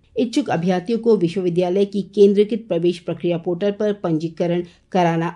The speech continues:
अनिवार्य होगा। पंजीकरण के बाद पात्र अभ्यर्थियों को आवेदन पत्र, आवश्यक दस्तावेज तथा सीएपी पंजीकरण का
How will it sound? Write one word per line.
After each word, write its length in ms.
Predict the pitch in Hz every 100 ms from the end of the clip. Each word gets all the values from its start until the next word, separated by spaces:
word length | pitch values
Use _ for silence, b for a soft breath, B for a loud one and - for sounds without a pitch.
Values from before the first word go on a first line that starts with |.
| -
अनिवार्य 460 | 220 196 165 156 165
होगा। 400 | 175 185 262 B B _
पंजीकरण 520 | 254 247 240 254 254 262
के 200 | 185 165
बाद 340 | 170 190 196 196
पात्र 380 | 190 175 180 185 - -
अभ्यर्थियों 600 | 190 170 180 175 196 208
को 280 | 208 185 B B _
आवेदन 440 | 196 202 202 208 202
पत्र, 320 | 202 202 - -
आवश्यक 340 | 202 202 240 185
दस्तावेज 480 | 170 190 175 196 196
तथा 200 | 165 170
सीएपी 540 | - 214 180 175 202
पंजीकरण 600 | 196 190 165 170 185 185
का 280 | 175 165 170